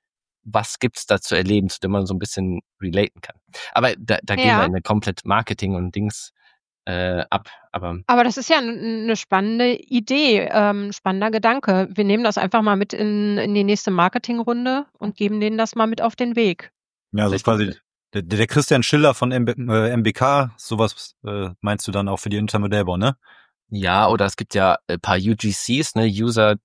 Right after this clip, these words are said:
Speaker 1: Generated Content ist, glaub ich, ne, U G C. Ähm, halt Leute, die man halt, ich meine, das kostet auch Geld, ne, zum Beispiel, als Beispiel, man hat jetzt irgendjemanden, vielleicht sogar jemanden kennt oder man muss ihn auch einfach gar nicht kennen. Revell hatte das auch mal eine Zeit mit dem, äh, blonden Mädel,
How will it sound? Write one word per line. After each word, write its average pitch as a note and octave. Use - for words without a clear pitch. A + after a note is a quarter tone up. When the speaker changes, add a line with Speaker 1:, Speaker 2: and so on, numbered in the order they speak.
Speaker 1:
Generated G#2+
Content B2+
ist, -
glaub A#2
ich, -
ne, B2+
U A#2+
G A#2
C. B2
Ähm, G#2+
halt G#2+
Leute, A2+
die A#2
man G2+
halt, F#2+
ich -
meine, D2+
das -
kostet G#2
auch -
Geld, A#2+
ne, A#2
zum -
Beispiel, G2
als -
Beispiel, F#2+
man F2+
hat A#2+
jetzt G#2+
irgendjemanden, A#2
vielleicht E2
sogar E2+
jemanden E2
kennt D#3+
oder F#2+
man E2+
muss -
ihn -
auch -
einfach -
gar A2
nicht C3+
kennen. A2+
Revell G2+
hatte A2+
das -
auch -
mal G2
eine F#2
Zeit A#2+
mit G#2
dem, G2+
äh, F#2
blonden F#2+
Mädel, D3